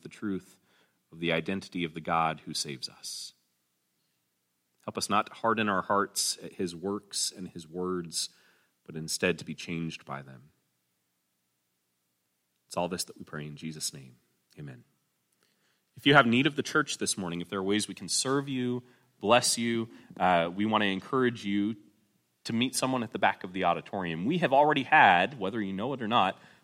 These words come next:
one baptism this morning. Uh, Hazel Kronwitter was baptized before service today, so take a moment today and, and greet her and give her hugs and tell her how proud you are of her,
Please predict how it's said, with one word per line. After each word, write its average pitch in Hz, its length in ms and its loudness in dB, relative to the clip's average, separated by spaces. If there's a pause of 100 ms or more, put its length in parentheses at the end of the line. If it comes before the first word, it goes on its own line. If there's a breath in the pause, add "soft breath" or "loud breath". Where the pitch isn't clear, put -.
one 143 340 0
baptism 120 600 0
this - 180 -8
morning. 85 380 -12 (340 soft breath)
Uh, 95 420 6
Hazel 151 600 0
Kronwitter 127 640 0
was 107 180 -2
baptized 120 680 4
before 123 320 -4
service 120 460 -2
today, 110 460 0 (260 loud breath)
so - 180 0
take - 280 -2
a 120 40 -4
moment 110 360 -2
today 110 440 2
and, 85 340 -10 (140)
and 80 160 -18
greet 98 300 -6
her 127 220 -10
and 98 120 -12
give 82 120 -10
her 85 100 -10
hugs 101 460 -4
and 82 240 -10
tell 90 160 -4
her 82 180 -10
how - 80 -8
proud 87 320 -6
you 90 120 -10
are 85 140 -4
of 90 100 -12
her, 127 200 -8